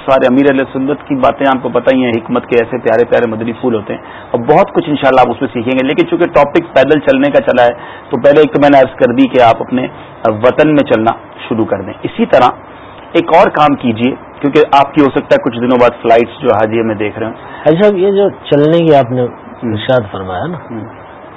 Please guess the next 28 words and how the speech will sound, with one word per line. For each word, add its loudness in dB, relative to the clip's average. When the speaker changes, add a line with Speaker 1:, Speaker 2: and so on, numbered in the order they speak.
Speaker 2:
اس -10
میں 0
زیادہ 6
تر 2
لوگ 4
چلتے 0
ہیں 0
وہ 0
کلوز 4
شوز 0
پہ۔ -12
Speaker 1:
میں، 4
میں 6
اسی 4
طرح، 4
Speaker 2:
پریکٹس۔ -2
Speaker 1:
بالکل 4
اسی 2
طرف 4
آ 6
رہا 4
تھا 0
کہ 6
وہاں 4
ہم 2
نے 4
دیکھا 2
کہ -2